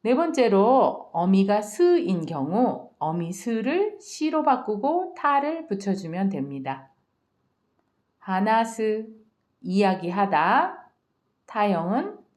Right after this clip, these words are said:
하나시, 타를 붙이면 하나시다,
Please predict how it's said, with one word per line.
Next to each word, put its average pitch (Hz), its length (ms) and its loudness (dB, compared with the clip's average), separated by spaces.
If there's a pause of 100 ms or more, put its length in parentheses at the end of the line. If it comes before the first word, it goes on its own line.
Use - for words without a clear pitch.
(500)
하나시, 208 1120 -2 (1000)
타를 247 360 0
붙이면 185 680 -2 (640)
하나시다, 208 1040 -2